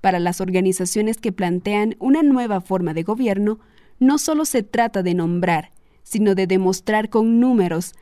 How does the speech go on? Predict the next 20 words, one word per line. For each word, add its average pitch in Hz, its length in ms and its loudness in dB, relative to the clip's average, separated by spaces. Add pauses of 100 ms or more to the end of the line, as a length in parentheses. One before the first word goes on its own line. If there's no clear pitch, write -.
(120)
la 233 140 2
representación 254 840 0
que 330 160 -4
tienen 247 460 -2
los 175 160 -4
pueblos 196 420 -2
indígenas 214 680 -2
en 233 180 0
la 214 140 -4
forma 277 400 0
en 294 180 2
la 196 140 -2
que 185 120 -4
el 175 120 -4
Estado 196 560 -2 (400)
toma 330 260 4
decisiones, 196 840 -2 (480)
desde 190 300 2
la 175 140 0
institucionalidad 185 1080 -2